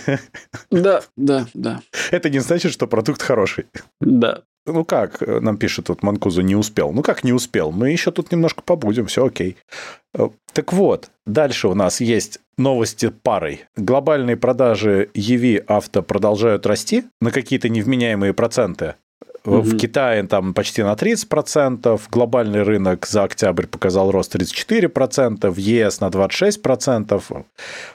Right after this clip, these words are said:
Speaker 1: То есть, э, получается, что в, в целом электромобили растут. Наверное, они растут только для, мне кажется, по одной причине, что они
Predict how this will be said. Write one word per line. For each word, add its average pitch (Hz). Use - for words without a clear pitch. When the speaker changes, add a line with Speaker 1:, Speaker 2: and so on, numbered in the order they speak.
Speaker 1:
То 147
есть, -
э, 110
получается, 135
что 120
в, 107
в -
целом 190
электромобили 131
растут. 123
Наверное, 143
они 151
растут 160
только 147
для, 120
мне 151
кажется, 95
по 113
одной 131
причине, 170
что -
они 123